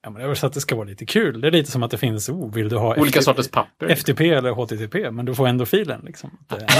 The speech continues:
Speaker 1: så det är liksom
Speaker 2: Oj,
Speaker 1: det här.
Speaker 2: jag känner mig lite spännande, så jag kör med F T P.
Speaker 1: Ja, eller någon annan konstig gammal obskyr, du vet, som du, såna där grejer.
Speaker 2: Gopher.
Speaker 1: Ja, jag tänkte också på Gopher, så, ja. Ehm, nej, så att fin pasta,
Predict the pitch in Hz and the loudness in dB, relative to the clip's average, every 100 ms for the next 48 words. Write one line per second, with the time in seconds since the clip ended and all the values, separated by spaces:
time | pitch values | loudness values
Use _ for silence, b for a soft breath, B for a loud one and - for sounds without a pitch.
0 | - 392 320 - - - 190 214 185 B | 4 4 2 0 -4 2 2 2 -6 B
1 | B - 165 127 123 143 127 110 113 127 | B -8 -4 -2 2 4 6 4 6 4
2 | 123 123 110 110 104 101 104 - - 107 | 4 0 0 -4 -6 -4 -2 0 0 2
3 | 104 101 95 110 104 107 104 - - 110 | 2 0 0 0 2 2 0 -4 -6 -4
4 | 123 113 - - 175 226 214 165 143 123 | -4 -4 -8 -4 0 2 0 -2 0 -2
5 | 113 117 131 110 107 120 113 - 117 117 | -4 -2 -2 0 0 0 0 0 -2 -2
6 | 123 147 127 - 131 120 117 156 123 - | -4 -4 -4 0 2 2 4 6 6 2
7 | 131 127 127 135 127 117 104 127 127 117 | -2 -2 -6 -2 0 0 -4 -6 2 6
8 | 131 131 120 101 101 101 98 180 143 160 | 6 4 2 2 2 2 6 6 4 2
9 | 135 135 127 127 117 120 - - - - | 0 0 -4 -2 -2 0 -2 -2 -12 -16
10 | - - 71 - - B B B B B | -16 -8 -6 -6 -8 B B B B B
11 | 139 135 143 139 139 139 143 _ 156 160 | 2 4 6 6 4 0 -4 _ 2 4
12 | 175 139 127 - - - - - 202 190 | 2 0 -8 -16 -20 -18 -6 0 2 4
13 | 185 160 - | 4 2 0